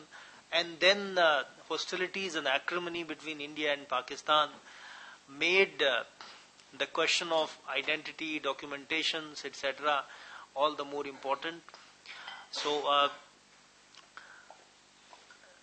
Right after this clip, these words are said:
this is what makes, uh, the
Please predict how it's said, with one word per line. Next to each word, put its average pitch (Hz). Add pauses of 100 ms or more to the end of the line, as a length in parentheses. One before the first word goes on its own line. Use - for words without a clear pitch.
(800)
this 180
is 208
what 180
makes, 156
uh, 120 (840)
the 131